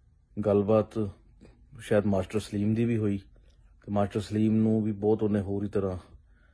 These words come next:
ਗੱਲਾਂ ਬਾਤਾਂ ਕੀਤੀਆਂ ਉਹਨੇ। ਤੁਸੀਂ ਵੀਡੀਓ ਮੈਂ ਸਾਂਝੀ ਵੀ ਕਰ ਦੂੰਗਾ। ਉਹਨੇ ਗੱਲਾਂ ਕਰਦੇ ਕਰਦੇ ਕਿਤੇ ਇੱਕ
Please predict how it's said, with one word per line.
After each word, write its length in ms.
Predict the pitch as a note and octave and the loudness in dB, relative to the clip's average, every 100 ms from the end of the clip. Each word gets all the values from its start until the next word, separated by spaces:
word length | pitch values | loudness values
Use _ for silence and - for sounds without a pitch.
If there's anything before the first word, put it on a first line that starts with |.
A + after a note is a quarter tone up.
| _ _ _ _ _ G2 | _ _ _ _ _ -4
ਗੱਲਾਂ 200 | G2 G2 | 0 2
ਬਾਤਾਂ 260 | F#2+ F2+ G2 | 0 -2 -4
ਕੀਤੀਆਂ 460 | G2+ - G2+ G2 | -6 -6 -4 -4
ਉਹਨੇ। 320 | G2 G2+ G2+ F#2 - _ _ _ - - | -2 -4 -6 -10 -20 _ _ _ -20 -14
ਤੁਸੀਂ 340 | G2+ G#2+ G2+ - _ _ _ _ - | -6 -4 -4 -6 _ _ _ _ -12
ਵੀਡੀਓ 520 | G#2+ G#2+ A2+ A2+ G2+ - _ _ _ _ _ _ _ _ - | -4 -2 2 2 0 -4 _ _ _ _ _ _ _ _ -10
ਮੈਂ 80 | G#2+ | -6
ਸਾਂਝੀ 300 | G#2 G2 A2+ | -2 -2 0
ਵੀ 120 | A#2+ | 0
ਕਰ 180 | A2 F#2 | 2 2
ਦੂੰਗਾ। 380 | F#2+ G#2+ G#2 - - _ - - - - _ _ - - _ _ - - _ _ _ _ _ _ _ _ _ _ _ _ - | 2 0 -2 -6 -20 _ -20 -20 -20 -20 _ _ -20 -20 _ _ -20 -20 _ _ _ _ _ _ _ _ _ _ _ _ 0
ਉਹਨੇ 260 | B2+ F3+ F3+ | 4 6 8
ਗੱਲਾਂ 260 | D3+ D#3+ | 10 10
ਕਰਦੇ 320 | D3+ D3 C3 C#3+ | 8 6 6 4
ਕਰਦੇ 500 | C#3 C3 C#3+ C#3+ - - _ _ _ _ _ - _ _ _ _ _ _ _ _ _ _ _ _ _ - | 4 4 2 2 -2 -10 _ _ _ _ _ -20 _ _ _ _ _ _ _ _ _ _ _ _ _ -4
ਕਿਤੇ 440 | B2+ C#3+ C#3 C#3 | 2 8 8 8
ਇੱਕ 520 | C3+ - C#3 C#3 C3 | 4 2 2 4 2